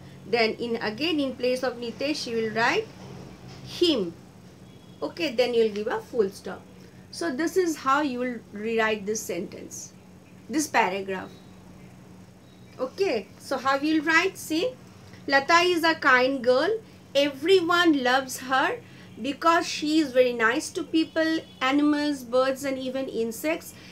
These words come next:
She has a friend called Nitesh. He is blind.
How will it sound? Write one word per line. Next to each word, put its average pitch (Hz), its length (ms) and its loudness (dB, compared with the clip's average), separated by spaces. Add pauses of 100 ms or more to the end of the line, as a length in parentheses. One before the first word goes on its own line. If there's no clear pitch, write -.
She - 340 4
has 320 240 2
a 254 100 2
friend 262 480 -2
called 233 240 2
Nitesh. 269 640 -2 (300)
He 330 240 0
is 226 160 -2
blind. 208 640 0